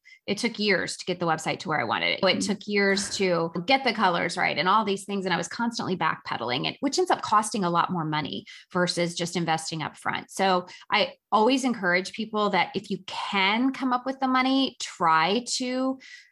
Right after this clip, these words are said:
Speaker 1: if you're not an expert in a certain area, try to hire someone just for that guidance. Um, so that you don't do what I did and have to
Speaker 2: Mm-hmm.
Speaker 1: backpedal and end up spending more and wasting a lot of time, because I think those connections that your brand identity can help you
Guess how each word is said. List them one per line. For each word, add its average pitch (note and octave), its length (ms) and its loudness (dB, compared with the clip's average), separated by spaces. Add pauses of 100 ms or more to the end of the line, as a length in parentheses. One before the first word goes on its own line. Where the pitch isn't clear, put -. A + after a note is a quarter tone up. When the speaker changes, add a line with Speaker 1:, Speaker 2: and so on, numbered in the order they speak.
(120)
Speaker 1:
if G#3+ 160 -2
you're F#3+ 100 6
not F3+ 420 2
an A3 120 2
expert G#3+ 340 -4
in G#3+ 140 -2
a G3+ 80 0
certain G#3+ 320 -4
area, G3+ 500 2
try E3 300 0
to F#3 160 -4
hire G3+ 320 0
someone G#3+ 500 0
just F#3 220 -4
for F#3+ 100 -4
that - 300 0
guidance. C3 580 -2 (340)
Um, D#3+ 540 0 (1300)
so B3+ 180 4
that A3 120 0
you F#3+ 120 0
don't F#3 240 0
do F3 160 2
what E3+ 220 0
I D3 180 -2
did - 340 -10 (180)
and F#3 120 -6
have D#3+ 180 -4
to E3+ 140 -10
Speaker 2:
Mm-hmm. D3 320 -4
Speaker 1:
backpedal C#3+ 240 -2
and D#3+ 100 -2
end D3 140 -4
up D3 100 -4
spending D#3 400 -4
more D3+ 260 0
and E3 260 -4
wasting D#3 400 -6
a D3+ 60 -4
lot D3 200 0
of D3 80 -4
time, D3 320 -4
because E3+ 240 -8
I D#3 60 -4
think F3 220 -4
those F3 200 -2
connections F#3+ 840 -2
that E3+ 140 0
your E3 120 -4
brand E3 300 -2
identity D#3 460 -4
can E3 200 -6
help D#3+ 300 -4
you D3+ 280 -4